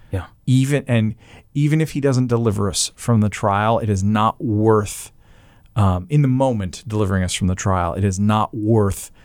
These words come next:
Speaker 2: compromising ourselves for the ease that it brings.
Speaker 1: Yeah, absolutely.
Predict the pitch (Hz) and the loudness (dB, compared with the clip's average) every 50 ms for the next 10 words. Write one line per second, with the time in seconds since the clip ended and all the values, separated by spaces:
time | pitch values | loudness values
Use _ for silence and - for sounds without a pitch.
0 | - - _ _ _ - - - - 120 117 113 - 113 107 95 92 92 90 87 | -20 -20 _ _ _ -10 -6 -2 2 2 2 2 2 0 0 0 0 0 -2 -4
1 | 95 92 92 87 85 87 90 - - 98 92 87 87 87 92 - - - - - | -4 -4 -4 -4 -4 -4 -4 -2 -2 0 0 0 0 -2 -6 -8 -10 -12 -14 -18
2 | - - - - - - _ _ - - - - 113 107 104 101 95 95 - - | -20 -20 -20 -20 -20 -20 _ _ -10 -10 -4 -2 0 2 2 2 0 -2 -4 -6
3 | 107 98 98 101 - - 110 104 101 98 98 92 90 - - 78 85 85 - - | -6 -4 -4 -4 -4 -4 -6 -4 -2 -2 -2 -2 -4 -4 -6 -6 -4 -6 -6 -6
4 | - 80 82 90 80 - - - - - - - 98 87 - - - - - - | -6 -4 -4 -2 -4 -4 -6 -10 -12 -10 -6 -4 -4 -4 -6 -10 -18 -20 -20 -20
5 | - - - 101 95 - - 98 95 98 - 67 73 76 | -16 -10 -8 -8 -6 -6 -8 -8 -8 -8 -8 -8 -10 -10